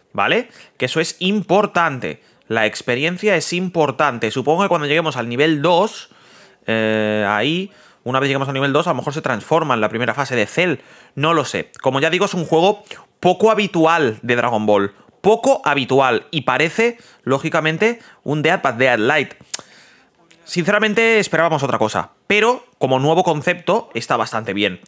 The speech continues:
Creo que va a subir al nivel dos, puede ser, correcto. Nivel dos, donde sale Cell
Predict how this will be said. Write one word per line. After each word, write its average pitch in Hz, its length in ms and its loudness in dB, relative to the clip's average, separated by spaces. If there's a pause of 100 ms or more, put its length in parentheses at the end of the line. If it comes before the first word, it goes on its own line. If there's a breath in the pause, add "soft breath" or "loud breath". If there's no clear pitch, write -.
(300 loud breath)
Creo 220 220 0
que 233 60 2
va 208 80 4
a 196 40 -2
subir 190 240 0
al 180 140 2
nivel 151 340 0
dos, 220 680 -2
puede 139 300 2
ser, 233 480 -2
correcto. 135 600 -2
Nivel 196 380 0
dos, 120 440 -2
donde 147 420 0
sale 196 280 0
Cell 254 520 0